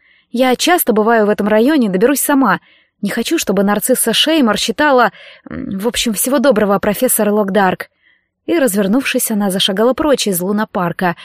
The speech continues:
буквально чувствуя на спине два взгляда,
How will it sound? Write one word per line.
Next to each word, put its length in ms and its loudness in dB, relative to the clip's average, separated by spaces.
буквально 420 -2
чувствуя 520 -2
на 80 -2
спине 360 -2
два 200 -4
взгляда, 540 -2